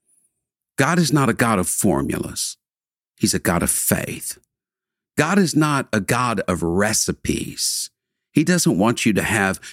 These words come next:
"Do this, add a little of that, subtract this, and this will be the result." No.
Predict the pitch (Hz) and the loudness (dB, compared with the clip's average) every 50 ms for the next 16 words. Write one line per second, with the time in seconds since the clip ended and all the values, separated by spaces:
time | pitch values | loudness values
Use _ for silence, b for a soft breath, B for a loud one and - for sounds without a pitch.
0 | B _ - 120 127 135 127 98 113 107 104 104 101 - - - - 104 110 113 | B _ 2 4 4 4 4 2 2 2 2 2 2 0 -2 -2 -2 0 0 2
1 | 104 107 104 107 104 98 98 98 87 76 87 82 85 90 92 85 B B B B | 2 4 4 4 4 4 4 2 2 2 0 0 2 0 0 -2 B B B B
2 | - - - 104 82 - - 127 123 135 139 123 - - - 110 110 110 110 - | -2 0 0 0 0 0 0 2 2 0 -2 -4 -4 -2 0 2 2 2 2 0
3 | - B B B B - 90 85 76 113 113 - - - 95 85 80 98 92 78 | -2 B B B B -2 0 2 2 2 2 2 2 0 2 2 2 2 2 2
4 | 90 80 85 82 80 - 90 87 85 87 - - - 98 98 98 87 78 78 - | 2 2 2 2 2 2 0 0 0 0 -2 -2 0 0 0 2 0 -2 -4 -6
5 | - | -10